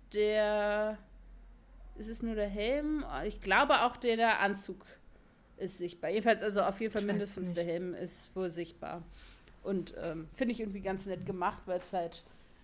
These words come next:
Speaker 1: ähm, ja, eben eine Referenz ist und nochmal so ein Callback,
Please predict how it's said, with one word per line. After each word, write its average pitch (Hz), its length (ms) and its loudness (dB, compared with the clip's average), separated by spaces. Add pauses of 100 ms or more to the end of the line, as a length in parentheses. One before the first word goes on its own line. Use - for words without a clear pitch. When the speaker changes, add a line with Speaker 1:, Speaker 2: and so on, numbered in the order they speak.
(180)
Speaker 1:
ähm, 165 480 -8 (920)
ja, 175 240 2
eben 180 160 -4
eine 180 180 -4
Referenz 185 560 -2
ist 190 320 -4
und 175 300 -2
nochmal 175 240 0
so 170 80 -2
ein 165 100 0
Callback, 175 640 0